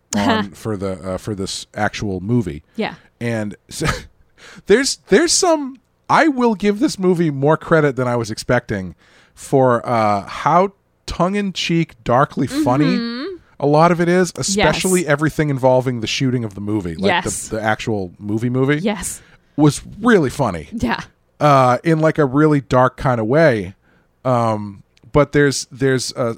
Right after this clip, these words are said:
Speaker 2: a s-, they have this big set of, like, a department store.
Speaker 1: Mm-hmm.
Speaker 2: And they also have, like, a, a, like, a mock-up of the, the, the, the department store that's
Speaker 1: Mm-hmm.
Speaker 2: for, like, reference. It's, like, made out of cardboard or whatever.
Speaker 1: Yeah.
Speaker 2: And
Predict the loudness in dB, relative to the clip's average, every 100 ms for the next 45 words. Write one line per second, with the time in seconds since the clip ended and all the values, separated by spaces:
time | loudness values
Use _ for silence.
0 | -8 -8 -8 -10 -6 -4 2 2 0 -2
1 | 0 0 0 0 0 0 -4 -6 -8 -4
2 | -4 -4 -6 -12 -10 -10 -6 -4 -2 -2
3 | -6 -14 _ -6 -4 -4 -2 -2 0 0
4 | 0 0 0 0 -2 -6 -12 -10 -10 -8
5 | -6 0 0 0 -4 -6 -10 -10 -8 -12
6 | -10 -8 -8 -8 -10 -10 -18 -12 -8 -6
7 | -6 -8 -8 -6 -6 -4 -4 -6 -6 -8
8 | -6 -4 -4 -4 -12 -12 -16 -12 -10 -10
9 | -10 -10 -8 -8 -8 -10 -10 -10 -12 -14
10 | -16 -12 -10 -8 -10 _ -8 -4 -2 -2
11 | -6 -10